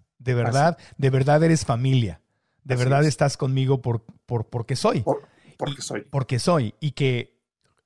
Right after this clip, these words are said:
Speaker 1: eso es un reto, porque amarme a mí, a mí mismo,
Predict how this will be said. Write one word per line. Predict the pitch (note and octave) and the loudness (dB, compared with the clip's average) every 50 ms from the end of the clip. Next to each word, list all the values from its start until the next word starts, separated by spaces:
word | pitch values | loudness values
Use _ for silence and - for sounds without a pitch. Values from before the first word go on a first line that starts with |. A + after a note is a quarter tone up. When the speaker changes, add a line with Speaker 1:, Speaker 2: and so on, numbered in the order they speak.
| _ - | _ -12
Speaker 1:
eso | - D#3+ D#3+ - - F3 D#3+ D3+ - | -8 -6 -6 -4 -2 -2 -2 -2 -2
es | C#3 C3 C#3+ | -4 -2 0
un | D3+ D3+ C3+ | 0 0 0
reto, | C3+ C#3+ F3+ G3 - - C#3 B2 G#2+ - _ _ _ _ _ - | 2 2 0 0 0 -2 -4 -4 -4 -8 _ _ _ _ _ -6
porque | - B2+ B2+ - - B2+ A#2 - _ | -4 -4 -4 -4 -4 -6 -6 -6 _
amarme | - B2 A#2+ B2 C3 C#3+ D#3 F3 F#3 F3 D#3+ D3 | -4 -2 -2 0 0 0 0 0 0 -2 0 0
a | B2+ | 0
mí, | A#2+ B2 C#3 E3 F#3+ D#3+ | 0 0 0 2 2 0
a | A2 G#2 | 0 0
mí | B2 D#3+ A#3 | 0 0 0
mismo, | C4+ D4 - E4 B3 G#3+ D3 A2+ F2 - | 0 -2 -2 -2 -2 -2 -2 -4 -4 -8